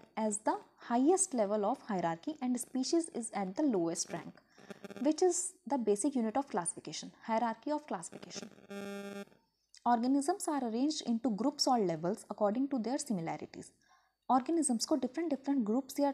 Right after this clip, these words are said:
taxons में या levels में क्लासिफाई किया है उनकी सिमिलैरिटीज के बेसिस पर।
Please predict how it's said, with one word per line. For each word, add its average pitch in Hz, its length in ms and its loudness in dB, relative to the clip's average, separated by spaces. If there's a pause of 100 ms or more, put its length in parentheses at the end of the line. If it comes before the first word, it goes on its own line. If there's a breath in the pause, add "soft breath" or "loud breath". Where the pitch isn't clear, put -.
(120)
taxons 285 520 -2
में 254 180 0 (500)
या 226 80 2
levels 214 460 0
में 254 180 0 (120)
क्लासिफाई 214 480 -2
किया 185 220 -4
है 240 160 -2
उनकी 214 340 -4
सिमिलैरिटीज 175 800 -2 (460 loud breath)
के 294 80 4
बेसिस 165 400 0
पर। - 160 -14